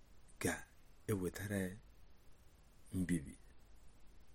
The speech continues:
Ma naanị inwe agbamume na ike nke site na Jizọs Kraịst, nke site na mmụọ nsọ, bụ ihe ga-eme ka Joshua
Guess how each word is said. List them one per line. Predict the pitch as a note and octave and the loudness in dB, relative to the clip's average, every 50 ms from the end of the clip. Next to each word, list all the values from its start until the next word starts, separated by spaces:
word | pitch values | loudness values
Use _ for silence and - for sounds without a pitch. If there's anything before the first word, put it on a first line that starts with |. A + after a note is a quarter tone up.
| - - - - | -12 -10 -4 0
Ma | F#2+ G2 | 2 4
naanị | G#2+ B2 C3+ C#3 C3 B2+ A#2+ A#2 A#2 A#2+ B2+ E3+ - - - - - - - - - - - - - - | 6 8 8 10 10 8 8 6 6 4 2 0 -4 -8 -10 -10 -10 -12 -12 -12 -14 -16 -16 -10 -2 4
inwe | C#3+ C#3+ C#3+ C3+ B2 A#2+ A#2+ C3 - - - - - - - - - - | 6 8 8 10 10 8 6 6 2 -4 -14 -16 -16 -16 -16 -12 -6 -4
agbamume | - F#2 F#2 F2+ F2+ F#2+ G2+ G#2+ A2 A2 A#2 A2+ | -2 0 2 2 2 2 2 2 4 4 4 4
na | G#2+ G2 F#2 F#2 - - - | 4 2 0 -2 -2 4 8
ike | C3+ C3 B2 - - - C3 - - - - - - - - - - - - - - - - - - - - - - - - - - - - - G2 | 8 8 8 8 4 0 0 -2 -4 -14 -16 -16 -18 -16 -16 -16 -16 -18 -16 -16 -14 -14 -14 -14 -14 -14 -14 -14 -14 -14 -14 -14 -14 -14 -10 -8 4
nke | F#2+ - B2+ | 10 10 12
site | A#2 - - - | 12 10 8 6
na | A#2 A2+ G2 F2+ | 6 6 6 4
Jizọs | E2+ - A#2+ A#2+ G#2 G#2+ - - | 4 4 4 4 4 4 2 0
Kraịst, | - - F#2 D#2+ D2+ - - - - - - - - - | 0 0 0 0 0 0 -2 -4 -6 -10 -18 -18 -16 -14
nke | - - - D3+ C#3+ | 0 8 8 8 8
site | - - - B2+ | 8 8 8 10
na | B2 A2 G#2 | 10 10 8
mmụọ | G#2 A2 A#2+ B2 B2 B2 B2 B2+ | 6 8 8 10 10 8 8 6
nsọ, | A#2+ - - A#2 A#2 - - - - - - - - - - - - - - - - - - - - - - - | 6 4 2 -2 -4 -6 -8 -14 -14 -16 -14 -14 -16 -16 -16 -16 -16 -16 -16 -14 -14 -14 -14 -12 -12 -12 -8 2
bụ | G#2+ A2+ A2+ | 6 8 8
ihe | A2 G2+ G2+ A2+ A2 | 8 8 6 4 4
ga-eme | G2+ - G#2+ G2+ G2+ G#2 G#2 | 4 4 2 4 4 4 4
ka | G2+ - - D2+ - - - - - - - - - - - - - - - - - - - - - - - - - - - - - - - - - - - - - - - | 2 0 -2 -4 -6 -8 -12 -18 -18 -18 -18 -18 -16 -16 -16 -16 -16 -18 -18 -18 -18 -18 -18 -16 -16 -16 -16 -16 -18 -18 -18 -18 -18 -16 -16 -16 -16 -16 -16 -16 -14 -12 -8
Joshua | G#2+ G2 G#2+ A2+ G2+ - - A2 F2+ | 2 6 8 8 8 8 6 2 0